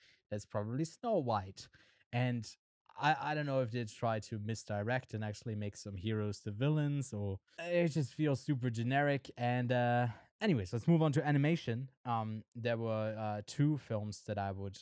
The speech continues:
uh, shout out quickly. The first one, um, didn't really leave a great impression on me because I did like the style. It, it looked really pretty cheap to me. But, uh, it has, uh, Karl Urban starring in it.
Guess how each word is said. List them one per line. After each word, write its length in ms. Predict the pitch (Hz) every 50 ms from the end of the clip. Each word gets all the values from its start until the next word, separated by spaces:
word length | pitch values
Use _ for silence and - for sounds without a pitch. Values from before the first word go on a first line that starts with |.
| - 101
uh, 340 | 104 101 98 98 98 98 90 -
shout 320 | - - - 110 104 104 101
out 180 | 101 101 - -
quickly. 420 | - 120 113 - - 127 131 147 143
The 80 | 127
first 340 | - - 127 135 131 - -
one, 340 | 131 131 127 123 123 123 - 101
um, 400 | 117 117 113 113 113 110 107 107 107 -
didn't 180 | 170 202 220
really 200 | 196 160 143 143
leave 180 | 135 139 123 120
a 40 | 113
great 280 | - - 113 110 113 113
impression 480 | 110 104 - - 107 104 - - 104
on 140 | 101 101 104
me 160 | 104 104 113
because 400 | 110 107 - 104 101 - - - _ -
I 80 | 107 101 101 - _ _ _ -
did 160 | - 110 104
like 260 | 110 104 98 98 101 -
the 60 | - -
style. 600 | - - - - 95 95 101 117 147 190 190 -
It, 120 | 113 117 107 - _ - 90 85 - _ - 82 - 92
it 100 | 98 101
looked 280 | 107 113 - - -
really 200 | 117 104 107 98 - _ -
pretty 260 | - 110 104 101 - -
cheap 340 | - - - 139 165 160 -
to 120 | - 151 147
me. 220 | 156 175 190 185 _ _ _ - - - - - _ _ _ -
But, 120 | 139 143 151
uh, 240 | 151 151 151 151 143 -
it 360 | 143 147 151 151 151 147 139 -
has, 440 | - 113 135 151 151 156 151 135 135
uh, 120 | 131 135 127 -
Karl 500 | - - 151 151 147 147 147 147 147 - _ _ -
Urban 440 | 139 - 208 185 139 104 98 101 - _
starring 460 | - - - - 107 98 98 98 101
in 160 | - 95 95 104
it. 300 | 131 - - - -